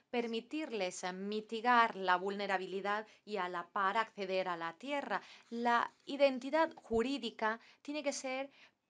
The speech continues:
prioridad preponderante,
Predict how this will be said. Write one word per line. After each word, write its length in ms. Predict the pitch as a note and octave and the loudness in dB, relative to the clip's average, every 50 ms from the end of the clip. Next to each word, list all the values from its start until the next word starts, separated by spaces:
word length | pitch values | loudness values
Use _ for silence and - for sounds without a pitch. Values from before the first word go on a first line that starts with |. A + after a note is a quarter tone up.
| _ - | _ -6
prioridad 640 | C4+ A#3+ B3 B3 A#3+ A#3 A#3 A3+ A3 A3+ A#3 B3 A#3+ - _ _ _ _ | -4 0 2 2 2 2 2 2 4 4 4 4 2 -2 _ _ _ _
preponderante, 1400 | - C#4+ C#4+ D4+ D4+ - _ - D4 C#4+ C#4 C4+ C4 B3 A#3+ G#3 F#3+ E3+ E3+ E3+ E3+ E3+ D#3 - F3 E3 D#3+ D#3+ D#3+ | 0 0 2 2 0 -2 _ 2 4 4 4 2 2 2 4 4 4 4 4 2 -4 -10 -10 -8 -6 -6 -6 -6 -10